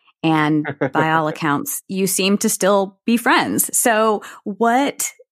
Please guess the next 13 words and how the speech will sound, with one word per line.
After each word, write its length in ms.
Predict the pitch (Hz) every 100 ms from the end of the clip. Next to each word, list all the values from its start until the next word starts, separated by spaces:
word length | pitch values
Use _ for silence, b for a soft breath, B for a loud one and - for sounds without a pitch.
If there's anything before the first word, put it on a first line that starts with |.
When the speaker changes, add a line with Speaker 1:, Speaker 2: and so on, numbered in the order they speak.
| -
Speaker 1:
kind 260 | - 226 220
of 280 | 190 175 -
culture 400 | - 233 254 196
have 200 | 165 165
you 120 | 170 170
created 920 | 180 160 156 156 151 151 151 151 -
or 420 | 170 165 156 151 143
practices 640 | - 226 - 180 - 156 151
do 100 | 165
you 80 |
have 200 | 151 156 151
in 100 | 151
place 400 | 165 143 147